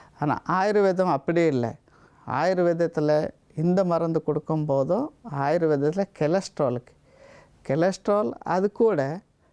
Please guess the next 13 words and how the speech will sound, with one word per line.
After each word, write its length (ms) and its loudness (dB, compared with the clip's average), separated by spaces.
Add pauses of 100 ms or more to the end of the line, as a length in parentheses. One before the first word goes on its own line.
(580)
அந்த 260 -2
வயிறு, 760 2 (160)
ஆ, 360 0 (160)
கம்மியாகிறது, 800 0 (880)
அது 280 0
கூட 480 2 (540)
ஹார்ட்டுக்கு, 580 -2 (160)
அந்த 240 -2
லிவர் 520 4
ஹார்ட்டுக்கு 360 -2
வந்து 540 0 (500)
அது 200 -4 (720)
பாதிக்காம, 640 0